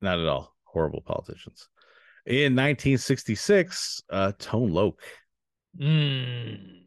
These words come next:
Speaker 2: Funky Cole Medina.
Speaker 1: Man, I, I watched Heat a few weeks ago, and I forgot that he was in that. And
Speaker 2: He sure
Speaker 1: it
Speaker 2: is.
Speaker 1: just,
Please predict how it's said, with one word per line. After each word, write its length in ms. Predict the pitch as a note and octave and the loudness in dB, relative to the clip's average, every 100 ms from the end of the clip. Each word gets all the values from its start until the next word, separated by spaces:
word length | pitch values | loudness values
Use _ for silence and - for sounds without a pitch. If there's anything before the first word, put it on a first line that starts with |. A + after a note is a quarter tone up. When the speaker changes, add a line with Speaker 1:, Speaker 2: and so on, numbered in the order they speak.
| _ _ _ _ _ | _ _ _ _ _
Speaker 2:
Funky 340 | G#2+ - C#3+ | -14 -10 -12
Cole 300 | G2+ - G#2+ | -10 -8 -8
Medina. 680 | A2+ B2 A2+ G#2 F#2+ - - - G2+ | -8 -12 -12 -12 -12 -14 -18 -14 -4
Speaker 1:
Man, 260 | G2+ F#2 - - | -2 -2 -6 -12
I, 160 | G2 - - _ | -8 -8 -10 _
I 80 | A2+ | 0
watched 300 | A#2+ C3+ - | 2 2 -2
Heat 240 | - B2 G2 | 0 2 2
a 40 | |
few 200 | - G2 | 2 2
weeks 220 | F#2 F2+ | 2 0
ago, 280 | E2+ E2+ E2+ | 0 2 2
and 80 | F2 | 0
I 60 | F2 | -2
forgot 340 | F#2 F#2+ F2 | -2 -2 -2
that 100 | E2 | -2
he 100 | F2 | -2
was 160 | D#2+ E2 | -4 -2
in 140 | E2+ | -2
that. 300 | F2 F2 - | 0 -2 -2
And 200 | D#2+ D2+ | -6 -2
Speaker 2:
He 100 | C4 | -2
sure 260 | - B3+ C4+ | 0 0 2
Speaker 1:
it 80 | |
Speaker 2:
is. 80 | C#4 | 2
Speaker 1:
just, 240 | A#3 - | 2 -2